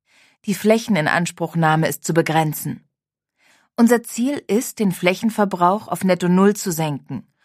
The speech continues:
und der Staat muss für vielfältige Besitzstrukturen sorgen und eine gerechte Verteilung fördern.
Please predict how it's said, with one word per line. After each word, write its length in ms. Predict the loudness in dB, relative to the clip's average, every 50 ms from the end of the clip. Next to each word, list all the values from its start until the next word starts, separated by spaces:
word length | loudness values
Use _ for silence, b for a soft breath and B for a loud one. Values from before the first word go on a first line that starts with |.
| _ _ _ _ _
und 140 | 0 2
der 100 | 2 2
Staat 440 | 2 0 0 0 0 0 -2 -4 -4
muss 160 | -4 -4 -4
für 140 | -2 -4 -6
vielfältige 720 | -6 -4 -4 -4 -4 -4 -2 -2 -2 -2 -2 0 -2 -2 0
Besitzstrukturen 1000 | 0 0 -2 -2 -2 -2 -8 -8 -6 -6 -8 -8 -8 -4 -2 0 2 4 4 4
sorgen 420 | 6 4 4 4 4 2 -2 -6
und 160 | -6 -6 -4 -2
eine 180 | -2 -2 -2
gerechte 420 | -2 -2 -2 -2 -2 -4 -4 -10 -6
Verteilung 540 | -6 -6 -6 -2 0 0 0 0 -2 -4
fördern. 540 | -6 -4 -4 -4 -2 -2 -4 -8 -8 -12 -16